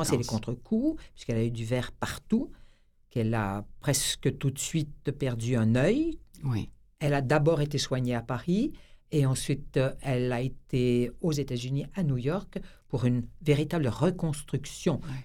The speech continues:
Speaker 2: Ouais.
Speaker 1: de, du visage et d'autres parties de son
Speaker 2: Ouais.
Speaker 1: corps aussi, surtout ça.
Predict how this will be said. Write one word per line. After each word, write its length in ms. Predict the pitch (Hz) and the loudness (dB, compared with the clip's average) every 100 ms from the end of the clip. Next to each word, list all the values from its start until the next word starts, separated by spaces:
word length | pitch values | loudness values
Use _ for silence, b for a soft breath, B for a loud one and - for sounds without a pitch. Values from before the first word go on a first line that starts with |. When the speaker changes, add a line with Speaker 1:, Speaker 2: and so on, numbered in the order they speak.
| B | B
Speaker 2:
Ouais. 100 | 113 | -6
Speaker 1:
de, 60 | 117 | -4
du 140 | 113 | -4
visage 600 | 107 110 107 107 113 107 | -4 -2 -2 -2 -4 -8
et 60 | 95 | -12
d'autres 320 | 113 - 92 | -14 -14 -14
parties 340 | - - - | -14 -18 -16
de 60 | - | -8
son 80 | 113 | -4
Speaker 2:
Ouais. 100 | 117 | -4
Speaker 1:
corps 180 | 95 | -4
aussi, 340 | 113 - 220 285 - | -4 -4 -4 -6 -10
surtout 300 | - - - | -14 -14 -10
ça. 260 | - - | -6 -4